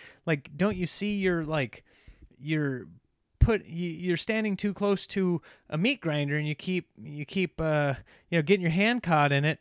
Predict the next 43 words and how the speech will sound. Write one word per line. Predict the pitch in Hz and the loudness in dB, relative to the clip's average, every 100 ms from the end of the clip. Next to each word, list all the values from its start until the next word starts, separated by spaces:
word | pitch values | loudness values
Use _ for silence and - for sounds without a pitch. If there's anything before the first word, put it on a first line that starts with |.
| - | -4
and | 147 | -2
instead | 147 - 185 185 | -2 -2 2 4
of, | 175 143 160 | 4 2 0
like, | 147 131 | 0 0
moving | 156 202 190 185 | 2 4 4 2
away | 156 156 175 | 2 2 2
from | 185 175 | 0 -4
the | 147 | 0
meat | 170 302 | 2 2
grinder, | - 151 135 127 123 - - - | 2 2 2 2 -2 -4 -18 -6
you | 160 | -4
just | 156 175 | -2 -2
keep | - 175 | -2 0
putting | - 160 147 | 0 0 2
Band-Aids | 170 247 208 135 120 117 - - - - | 4 4 2 2 2 -2 -8 -14 -20 -4
on | 139 | 0
your | 139 | 0
fingers | 131 285 233 123 123 | 4 4 4 2 2
as | 135 135 | 0 2
they | 135 | 2
get | 131 127 | 2 0
chopped | - 147 113 - | 0 2 2 -2
up. | 208 - | -4 -4
Like, | 143 131 - | -6 -8 -8
come | - 220 | -4 -2
on. | 170 95 - - _ _ _ | -2 -8 -20 -20 _ _ _
Like, | 151 147 - 110 98 | -6 -6 -8 -20 -16
l-, | 151 160 180 190 185 | -14 -8 -4 -4 -4
l-, | 190 170 | -4 -4
solve | 165 220 240 202 | -2 0 0 0
the | |
first | 156 277 277 - | 2 6 6 4
problem | 160 131 135 135 135 | 4 4 4 2 4
rather | 147 143 | 4 2
than | 143 143 139 - - - | 0 0 0 -6 -20 -2
trying | 180 165 | 2 4
to | 147 | 2
put | - 170 | 4 4
a, | 147 | 4
like, | 143 135 | 2 0
small | - - 180 170 165 | -2 -2 0 0 2
little | 160 139 | 0 -4
fix | - 247 202 - - - | -2 -2 0 -2 -6 -6